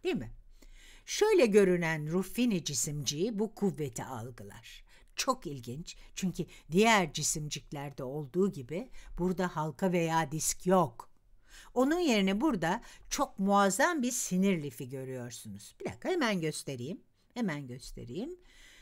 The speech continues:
Şuraya doğru uzanan şey bir sinir lifi. Evet, buradaki bizim aferent sinir lifimiz. Hangi türde olduğunu hatırlıyorsunuz herhalde, değil mi?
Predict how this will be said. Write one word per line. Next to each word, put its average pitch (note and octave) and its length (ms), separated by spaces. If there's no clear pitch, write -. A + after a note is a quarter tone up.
Şuraya B3+ 640
doğru E3+ 300
uzanan D#3+ 440
şey D4+ 380
bir D4+ 160
sinir A3 580
lifi. A#2+ 320
Evet, F#3 300
buradaki G#3+ 600
bizim B3+ 500
aferent A#3 680
sinir C#3+ 500
lifimiz. - 720
Hangi D#4+ 420
türde G3 300
olduğunu F#3+ 440
hatırlıyorsunuz F#3 880
herhalde, B2+ 440
değil F4+ 140
mi? C3+ 180